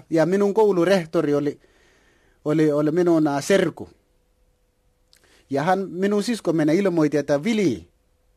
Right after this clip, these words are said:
on hyvin tyhmä poika, ei osaa mitään." Ja rehtori tulee katselemaan minulla, sanoo, "No niin, Vili." Ja tulee pistää minulla niinku selkäsaunoja,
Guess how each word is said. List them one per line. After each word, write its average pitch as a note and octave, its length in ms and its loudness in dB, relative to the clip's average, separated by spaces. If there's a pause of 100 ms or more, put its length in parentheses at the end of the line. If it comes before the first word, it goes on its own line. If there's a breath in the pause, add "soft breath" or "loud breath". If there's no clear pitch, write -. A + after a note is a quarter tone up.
(180)
on C#3+ 260 0 (100)
hyvin A3+ 380 0
tyhmä F3+ 360 0
poika, C3 360 -2
ei E3+ 300 0
osaa F3 340 2
mitään." C#3 500 -4 (720)
Ja D3+ 160 2
rehtori G3+ 480 2
tulee F3 240 0
katselemaan F3+ 440 0
minulla, F3+ 300 0
sanoo, F3 260 -2
"No F3 120 -2
niin, F#3+ 220 -2
Vili." C3+ 380 -2 (1160)
Ja C3+ 140 -4
tulee D3+ 280 0
pistää F#3 400 2
minulla F3 360 0
niinku D#3 400 -2
selkäsaunoja, E3+ 920 0